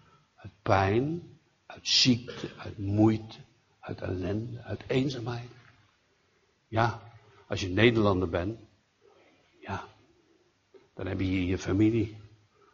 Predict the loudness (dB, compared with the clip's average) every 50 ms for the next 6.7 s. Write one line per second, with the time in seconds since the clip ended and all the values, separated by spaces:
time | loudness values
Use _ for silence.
0 | _ _ -10 -4 0 0 0 2 4 4 4 4 2 2 0 0 2 2 2 2
1 | 2 0 -4 -8 -12 -16 -18 -20 _ _ _ _ _ _ _ _ _ _ _ _
2 | -14 -10 -6 -6 -4 -4 -4 -6 -4 0 2 2 2 2 0 -2 -4 -6 -12 -20
3 | -20 _ -18 -18 -16 -12 -12 -10 -2 0 0 0 2 0 0 0 0 0 0 0
4 | 0 -2 -2 -2 -4 -4 -6 -4 -2 -2 -2 -2 -4 -6 -10 -10 -6 -6 -6 -4
5 | -6 -8 -12 -16 -20 -20 -20 _ _ _ _ -6 0 2 4 4 4 4 2 2
6 | 2 4 4 4 4 4 0 -2 -6 -8 -8 -10 -16